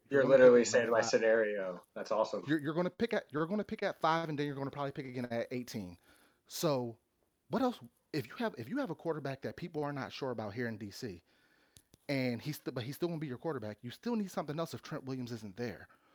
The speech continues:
Speaker 1: So why not get Okudah, come back, get the best tackle available? You still have your second round picks. I'm just saying, I don't think that Chase Young is as much of a lock as people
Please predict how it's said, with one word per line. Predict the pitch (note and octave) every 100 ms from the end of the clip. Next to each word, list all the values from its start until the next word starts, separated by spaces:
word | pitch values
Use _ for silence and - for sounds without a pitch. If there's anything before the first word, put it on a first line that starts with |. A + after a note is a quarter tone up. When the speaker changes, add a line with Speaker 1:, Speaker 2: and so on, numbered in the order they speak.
| _ _
Speaker 1:
So | - C#3 A#2
why | F#2+ C#3+
not | E3 D#3+ C3
get | C#3
Okudah, | G#2+ - E3 D3+ D3 -
come | C#3+
back, | C#3 C3+
get | C3+
the | G2+
best | G2 C3 -
tackle | D3+ C#3 C#3+ B2+
available? | B2 A#2+ A2+ A2+ A#2 _ _ _ _ -
You | A2
still | - C#3+
have | D3 D3
your | D3
second | C#3+ C3
round | A#2+ A#2 -
picks. | G#2+ - _ B2
I'm | D#3+
just | D3+ D3+ -
saying, | B2+ A#2 G#2 _ - - _ B2
I | D3+
don't | G3+ G#3 -
think | E3 E3
that | - B2
Chase | - C3 C3+ -
Young | A#2+ C3+ - -
is | B2 A#2
as | G#2
much | A2+ B2
of | B2 G#2
a |
lock | G2 G#2 G#2+ - -
as | A#2 -
people | - A#2+